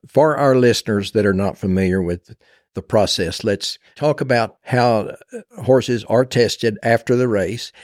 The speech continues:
But then also, you mentioned a while ago that in, in some cases, horses are tested before the race.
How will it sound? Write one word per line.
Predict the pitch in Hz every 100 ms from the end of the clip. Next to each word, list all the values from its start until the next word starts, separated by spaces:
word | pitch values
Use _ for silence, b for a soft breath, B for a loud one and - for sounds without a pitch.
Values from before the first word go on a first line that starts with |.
| B
But | 120 107
then | 117
also, | 104 170 208 - 107
you | 104 117
mentioned | 120 123 107
a | 101
while | 110 113 95
ago | 113 156 139
that | 104 95
in, | 92 107
in | 151 107
some | - 120 120
cases, | 104 165 196 107 104
horses | 110 113 - 98
are | 104
tested | - 107 - 110
before | 110 - 202 254
the | 233
race. | 92 69 - - -